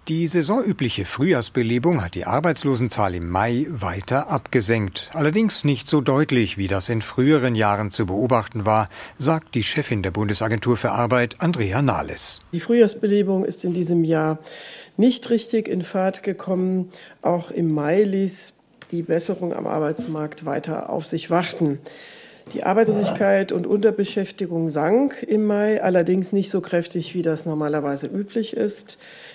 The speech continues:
Speaker 2: Die Beschäftigungsentwicklung stagnierte ebenfalls.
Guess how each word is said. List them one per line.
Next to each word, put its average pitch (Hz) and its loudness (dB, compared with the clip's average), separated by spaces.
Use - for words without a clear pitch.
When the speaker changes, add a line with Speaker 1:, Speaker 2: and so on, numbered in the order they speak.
Speaker 2:
Die 180 4
Beschäftigungsentwicklung 180 0
stagnierte 165 -2
ebenfalls. 180 -4